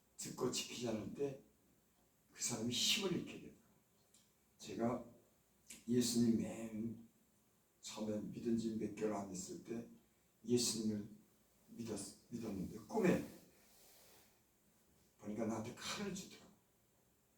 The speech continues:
근데 그 칼이 종이 칼이에요. 하나님 말씀은 살았고 온전히 여기서 잘 날선 없다. 그래서 이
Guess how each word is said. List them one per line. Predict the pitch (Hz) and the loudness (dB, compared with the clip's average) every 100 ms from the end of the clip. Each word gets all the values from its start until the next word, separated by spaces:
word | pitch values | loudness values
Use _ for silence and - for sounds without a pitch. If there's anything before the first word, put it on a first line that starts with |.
| _ _ _ - | _ _ _ -10
근데 | 117 120 | -2 0
그 | - - | -2 -6
칼이 | - 117 - | -6 -4 -4
종이 | - 117 113 - | -2 0 0 -2
칼이에요. | - - - - - - - - - - - - - - - - - - - - - - - - - - - - - - - - - | -8 -12 -16 -16 -20 -20 -20 -20 -20 -20 -20 -20 -20 -20 -18 -16 -16 -18 -16 -14 -10 -10 -10 -12 -16 -20 -20 -14 -4 0 2 0 -2
하나님 | - 160 147 143 | -2 4 6 8
말씀은 | 127 123 113 120 | 6 6 4 2
살았고 | - 117 113 110 113 | 2 0 0 0 -2
온전히 | 110 107 107 107 98 | 2 2 4 2 0
여기서 | 98 - 110 | -6 -6 -8
잘 | - 104 - | -6 -8 -6
날선 | - 120 - 120 113 | -2 0 2 2 0
없다. | - - - - - - | -2 -8 -10 -14 -20 -10
그래서 | 135 139 131 - - - - _ _ - _ 117 | -2 0 0 -2 -16 -20 -20 _ _ -20 _ -2
이 | 113 107 | -2 -2